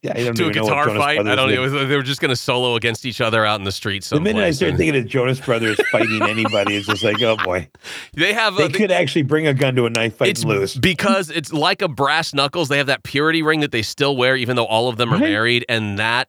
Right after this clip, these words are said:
Speaker 1: that could take somebody down. We've all seen it in
Speaker 2: The Jonas
Speaker 1: wrestling.
Speaker 2: Brothers are dead today. They brought a gun to a knife fight.
Speaker 1: <laughs>
Speaker 2: Sad.
Speaker 1: Sad when that happens.
Speaker 2: They just didn't understand how to use it.
Speaker 1: And they didn't know how to load it. It was very odd.
Speaker 2: Yeah.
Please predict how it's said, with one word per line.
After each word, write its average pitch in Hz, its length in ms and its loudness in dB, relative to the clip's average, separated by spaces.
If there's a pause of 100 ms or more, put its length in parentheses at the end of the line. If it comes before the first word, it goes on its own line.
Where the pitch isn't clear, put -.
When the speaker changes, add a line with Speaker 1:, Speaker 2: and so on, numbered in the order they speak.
Speaker 1:
that 113 220 -2
could 113 140 -6
take 107 240 -4
somebody 95 380 -2
down. 80 400 -2 (120)
We've 87 220 -2
all 92 160 2
seen 90 200 -2
it 90 40 0
in 80 60 -6
Speaker 2:
The - 60 -2 (100)
Jonas - 140 0
Speaker 1:
wrestling. 76 180 -2
Speaker 2:
Brothers 147 340 0
are 131 100 0
dead 147 280 -4
today. 123 260 0
They 117 120 0
brought 123 300 0
a 110 60 -2
gun 120 280 0
to 113 100 0
a - 20 -2
knife 120 280 0
fight. 104 220 0 (100)
Speaker 1:
<laughs> - 880 -8
Speaker 2:
Sad. - 420 -4 (100)
Speaker 1:
Sad - 380 -4
when 117 120 -2
that 90 140 0
happens. 80 420 -4 (460)
Speaker 2:
They 120 100 -14
just 165 200 -4
didn't 180 180 2
understand 160 380 0
how 165 100 0
to 139 80 -4
use 269 240 -2
it. - 100 -2
Speaker 1:
And 139 100 0
they 160 80 0
didn't 156 220 0
know 156 140 0
how 151 100 -2
to 165 60 -4
load 165 280 0
it. 98 80 -4
It 101 40 -4
was 104 140 -4
very 139 260 0
odd. 117 300 -2
Speaker 2:
Yeah. 135 140 0